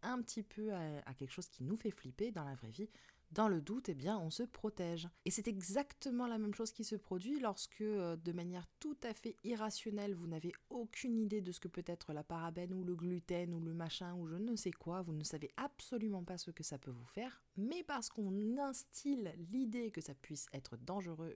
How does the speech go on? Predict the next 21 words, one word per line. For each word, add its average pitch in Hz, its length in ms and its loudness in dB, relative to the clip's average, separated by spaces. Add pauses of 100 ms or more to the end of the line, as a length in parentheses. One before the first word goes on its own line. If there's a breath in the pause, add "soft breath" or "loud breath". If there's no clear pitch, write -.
que - 60 -12
ça 117 80 -6
puisse 123 240 -8
vous 196 100 -6
faire - 240 -10
peur, 160 240 -4 (340 loud breath)
par 123 160 -2
instinct 135 280 0
de 320 40 -4
survie, 185 320 0 (200 loud breath)
vous 285 380 2
allez 226 260 2 (100)
éviter 233 580 2 (160 loud breath)
de 180 140 2
les 226 140 4
consommer 185 480 -2
et 240 100 2
vous 160 140 0
allez 120 140 -2
donc 202 180 0
chercher - 380 -4